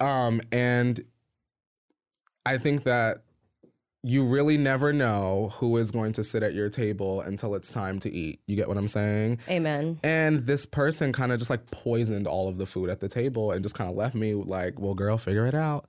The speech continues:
Speaker 2: Mm.
Speaker 1: And girl, one thing I'm gonna do is figure it the fuck out. Um,
Speaker 2: Mm-hmm.
Speaker 1: and where I wanted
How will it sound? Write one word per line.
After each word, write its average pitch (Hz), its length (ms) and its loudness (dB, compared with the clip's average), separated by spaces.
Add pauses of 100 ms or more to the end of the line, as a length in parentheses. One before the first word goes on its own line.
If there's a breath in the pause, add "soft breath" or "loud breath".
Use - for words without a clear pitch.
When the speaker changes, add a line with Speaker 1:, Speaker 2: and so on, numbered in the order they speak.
(120)
Speaker 2:
Mm. 165 240 -6 (180)
Speaker 1:
And 113 200 0
girl, 104 400 2
one 127 220 0
thing 123 200 0
I'm 110 240 2
gonna 101 240 2
do 95 560 2
is 87 540 0 (140)
figure 90 320 -2
it 71 120 -6
the 90 60 -6
fuck 87 200 -4
out. 67 320 -4 (280)
Um, 95 400 0
Speaker 2:
Mm-hmm. - 100 -6
Speaker 1:
and 101 220 0
where 101 560 0 (680 soft breath)
I 117 260 2
wanted 104 640 0